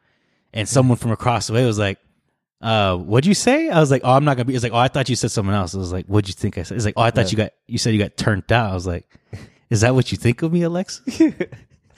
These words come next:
Speaker 1: So I, I, I have no problem, like, making the joke about it, but it's like, I don't, like, past that, <laughs> I'm fucking horrible at small talk.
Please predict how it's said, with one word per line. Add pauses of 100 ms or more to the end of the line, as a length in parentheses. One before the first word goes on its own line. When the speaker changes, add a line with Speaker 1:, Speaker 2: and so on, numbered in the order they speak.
(1200)
Speaker 1:
So
I,
I,
I
have
no
problem,
like,
making
the
joke
about
it,
but
it's
like,
I
don't, (640)
like,
past
that,
<laughs>
I'm (380)
fucking
horrible
at
small
talk.